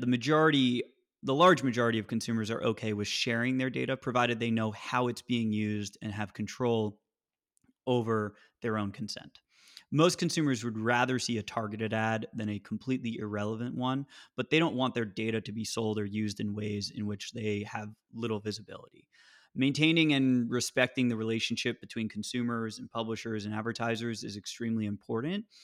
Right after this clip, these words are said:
And that just means we need to put in, put levers in place that we have on the ad tech and martech and B two B side of the equation,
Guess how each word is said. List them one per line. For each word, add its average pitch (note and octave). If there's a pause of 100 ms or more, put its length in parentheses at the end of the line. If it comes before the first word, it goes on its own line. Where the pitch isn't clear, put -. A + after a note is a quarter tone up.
(240)
And C3
that D#3
just C#3
means A#2+ (160)
we A#2
need A#2
to G#2+
put A#2
in, G#2+ (120)
put C3
levers A#2+
in A2
place A2+
that -
we A2
have D3+
on A2+
the A2
ad A#2
tech A#2
and A2
martech A2
and G#2
B A2+
two G#2+
B D3+
side A#2
of G#2+
the G#2+
equation, G#2+